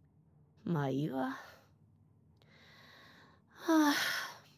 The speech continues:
それとその服装どうにかならない？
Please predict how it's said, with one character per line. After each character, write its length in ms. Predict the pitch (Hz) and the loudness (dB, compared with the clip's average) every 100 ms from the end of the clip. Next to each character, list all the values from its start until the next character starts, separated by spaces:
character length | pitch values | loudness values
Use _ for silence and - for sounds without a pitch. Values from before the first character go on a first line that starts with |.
| - - - - - - - - | -20 -20 -20 -20 -20 -20 -20 -20
そ 260 | - - 214 | -10 0 4
れ 140 | 190 | 4
と 100 | 185 | 4
そ 160 | 175 - | 0 2
の 120 | 208 | 2
服 220 | 233 - 269 | 2 -2 -2
装 280 | - 269 | 0 2
ど 180 | 220 226 | 4 2
う 60 | 320 | 2
に 80 | 294 | 0
か 140 | 170 | 2
な 200 | 147 151 | 4 4
ら 120 | 202 | 2
な 340 | 339 240 139 | 2 2 2
い？ 120 | 202 | -2